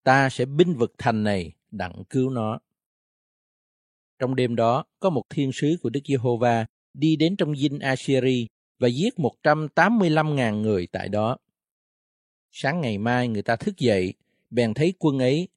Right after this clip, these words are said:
kìa, chỉ là thây đó thôi. Sancherib vua Assyri bèn trở về ở tại Ninive. Một ngày kia,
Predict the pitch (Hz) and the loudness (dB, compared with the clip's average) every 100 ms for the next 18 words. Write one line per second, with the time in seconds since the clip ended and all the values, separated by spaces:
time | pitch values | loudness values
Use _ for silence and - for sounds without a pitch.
0 | _ _ _ _ 131 120 98 85 _ _ | _ _ _ _ 0 2 2 -2 _ _
1 | - 101 135 90 - 131 135 123 110 113 | -6 -2 0 -2 -4 0 2 2 -2 -2
2 | - 123 98 - _ _ _ _ _ _ | -2 -2 -2 -4 _ _ _ _ _ _
3 | _ _ _ _ _ _ - 156 143 - | _ _ _ _ _ _ -2 0 0 2
4 | 147 156 202 - 139 147 135 127 151 135 | 2 2 0 0 2 4 4 0 2 2
5 | 139 131 113 101 117 135 123 113 101 - | 2 2 0 0 0 2 2 2 2 0
6 | 110 117 92 110 123 120 120 110 120 107 | -2 -2 -4 -2 -2 0 0 2 2 0
7 | _ _ _ _ _ _ _ _ _ _ | _ _ _ _ _ _ _ _ _ _
8 | - 101 117 110 101 - 139 139 | -10 -8 -4 -2 -4 -2 2 2